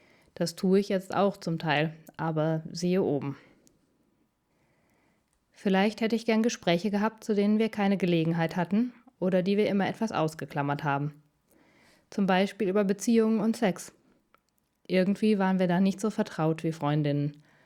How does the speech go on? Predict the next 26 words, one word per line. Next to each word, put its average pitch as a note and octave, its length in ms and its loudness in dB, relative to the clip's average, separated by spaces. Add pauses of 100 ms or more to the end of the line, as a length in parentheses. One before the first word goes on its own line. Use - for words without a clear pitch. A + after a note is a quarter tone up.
(440)
als F3 180 -4
ob E3+ 160 -2
es G#3 180 -2
durch G3 200 -4
unsere F#3+ 200 0
familiäre F3+ 600 2
Beziehung G3+ 420 0
eine G#3+ 240 -4
Zurückhaltung C#3+ 600 -4
gab. C#3 260 -4 (3500)
Ich - 180 -8
hätte E3+ 220 0
gern D#3 220 2
einfach D#3+ 300 -4
noch D#3+ 180 -4
ganz E3 220 -2
viel D#3 140 -4
Spaß D3 380 -4
zusammen C#3+ 380 -2
gehabt. D3 360 -4 (640)
Du F3+ 120 -4
hattest F#3 240 -2
immer F#3+ 180 0
super G3+ 340 -2
witzige F3+ 380 -2
Ideen. D#3 520 -2